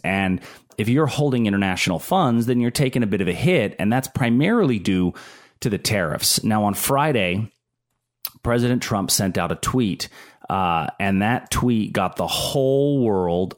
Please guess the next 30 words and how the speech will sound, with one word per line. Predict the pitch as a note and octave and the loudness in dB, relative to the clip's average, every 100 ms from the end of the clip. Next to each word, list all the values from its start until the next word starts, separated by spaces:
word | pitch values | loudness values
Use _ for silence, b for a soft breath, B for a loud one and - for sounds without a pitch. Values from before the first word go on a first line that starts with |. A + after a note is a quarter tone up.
| _ | _
up | G2 G2 - - | -2 -2 -4 -10
in | G2 F#2+ | -4 -2
arms. | - G2 F#2+ C#2+ D2 F#2 | -2 -2 -2 -2 -4 -2
And | F2 | -2
specifically, | - G2 - E3+ E3 C#3 G#2 F2 E2 A2 B B B | -2 0 0 0 0 -2 -2 0 0 -2 B B B
uh, | - F#2+ - | -4 -4 0
it | G#2+ | 0
was | A#2+ B2+ | 0 0
a | C3 | -2
tweet | - - F#2+ - - | -2 0 0 -2 -6
about | F#2+ E2 D2 - _ _ | -4 -2 -2 -4 _ _
Apple. | A#2+ B2 F2+ - - B B - | -4 -2 -6 -8 -14 B B -6
So | - A#2 A#2 A2 F2+ | 0 2 2 0 -2
that | - G2 B2 D3+ - - | -6 -2 0 -2 -6 -8
tweet | - - E3+ C#3 - - | -4 0 2 2 0 -4
about | F#2+ F#2+ D#2+ - | -2 -2 -2 -2
Apple | D3+ F3 G2+ F2 | -2 -2 -2 -2
got, | F#2+ A2+ - - - | 0 -2 -2 -8 -6
got | A#2+ A2 | -2 -2
people | - A#2+ A2 A2 G#2 G2 B B B B - | 0 -2 0 0 0 -4 B B B B -2
a | D3 | 0
little | G#3 C4+ | 2 2
bit | D3 - | 0 0
concerned. | A2 F2+ C3+ A#2 F2+ F2+ | 0 0 0 2 0 0
And, | C3 C3+ - - | 2 0 0 -2
and | C3 B2+ - | 0 0 0
as | D#3+ E3+ C3+ - _ | 0 2 0 -2 _
always, | - C#3 C#3+ G#2 D#2+ D2 D#2 G2 | 0 2 2 2 0 0 -2 -2
people | - - G#2+ G#2 G#2 G#2 - A2+ | -4 -2 -2 0 0 -2 -4 -2
overreacted, | C#3 C#3+ C3 G#2+ G2+ F2+ E2+ - - C2 | 0 2 0 2 2 2 0 -4 -8 -10